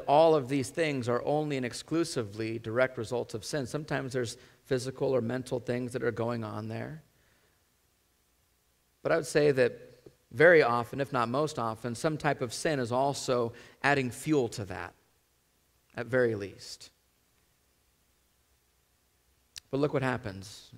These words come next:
in verse nineteen. Then they cried to the Lord in their trouble, and he delivered them from their distress.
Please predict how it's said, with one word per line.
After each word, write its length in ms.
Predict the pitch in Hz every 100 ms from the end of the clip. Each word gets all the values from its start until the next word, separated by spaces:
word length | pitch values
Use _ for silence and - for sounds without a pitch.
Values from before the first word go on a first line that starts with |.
| 113
in 80 | 107
verse 220 | 110 -
nineteen. 460 | 101 110 - 85 78 98 _ _ _ _ _ _ _ _ _ _ _ _ _ _ _ _ _ -
Then 120 | 123
they 100 | 117
cried 440 | 117 131 131 117
to 80 | 113
the 80 | 110
Lord 420 | 104 110 101 98
in 80 | 104
their 140 | 104
trouble, 480 | 95 131 135 107 110 _ _ _ _ _ _ _ _ _ _ _ _
and 80 | -
he 60 | 110
delivered 420 | 110 120 127 120
them 220 | 104 95
from 200 | - 107
their 120 | 101 98
distress. 720 | 104 - 104 98 - -